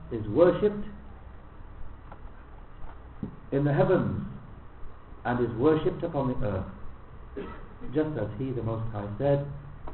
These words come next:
"وهو الذي في السماء إله وفي الأرض إله." Surah Az-Zukhruf, ayah forty, uh, forty-third surah, ayah eighty-four. The Shaykh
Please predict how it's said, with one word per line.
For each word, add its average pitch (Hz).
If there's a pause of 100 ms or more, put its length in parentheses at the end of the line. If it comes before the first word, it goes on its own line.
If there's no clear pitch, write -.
(320)
"وهو 120
الذي 147
في 123
السماء 110 (200)
إله 131 (240)
وفي 101
الأرض 113 (120)
إله." 92 (2000)
Surah 107
Az-Zukhruf, 160 (800)
ayah 113
forty, 113 (220)
uh, 104
forty-third 127
surah, 180 (1120)
ayah 110
eighty-four. 113 (2500)
The 101
Shaykh 104